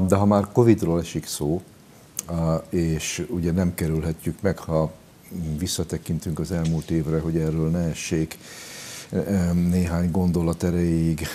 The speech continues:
be-, a, a beszélgetésben szó. A, meg kell, hogy mondjam, hogy én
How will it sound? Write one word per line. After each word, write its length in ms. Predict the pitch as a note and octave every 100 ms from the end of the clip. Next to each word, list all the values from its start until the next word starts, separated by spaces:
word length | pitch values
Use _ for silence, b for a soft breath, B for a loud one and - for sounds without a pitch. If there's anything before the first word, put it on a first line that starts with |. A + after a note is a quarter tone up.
| F2+
be-, 340 | G2+ F#2+ - F#2
a, 280 | E2 D#2+ E2
a 100 | F2
beszélgetésben 840 | D#2+ F2 F2 D#2+ E2+ D#2+ D2 E2+
szó. 400 | D#2 - G2 G2+ G2+ - - - B B B B B -
A, 320 | F2+ F2 -
meg 140 | G#2
kell, 140 | A#2 C3
hogy 100 | A#2
mondjam, 320 | G#2 G2 F#2
hogy 160 | F#2 F2
én 200 | F2+